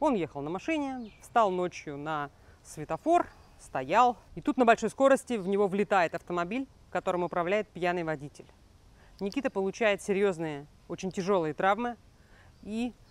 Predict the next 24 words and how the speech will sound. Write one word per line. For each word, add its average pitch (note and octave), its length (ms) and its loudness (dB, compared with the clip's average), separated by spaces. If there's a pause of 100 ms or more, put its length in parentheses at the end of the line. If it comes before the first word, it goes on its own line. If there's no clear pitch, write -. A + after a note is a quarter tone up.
(120)
он G#3 140 -6
умирает F3 340 -2
в D#3+ 40 -12
больнице. D3+ 520 -8 (580)
Через A3 340 0
некоторое F#3+ 480 0
время A#3+ 380 -2 (120)
мама B3 260 0
Никиты, G3 520 -6
Татьяна, G3 560 -4 (220)
узнаёт, G#3 420 2
что - 180 -2
убийца F3+ 320 -4
её D3+ 140 -4
сына A#3 380 -6 (160)
получает F3 460 -2
какое-то F3+ 300 -4
странно A#3+ 420 0
мягкое F#3+ 440 -2
наказание — E3+ 760 -2
несколько F3+ 420 -6
месяцев F#3 340 -6
домашнего E3 480 -4
ареста. F3 420 -6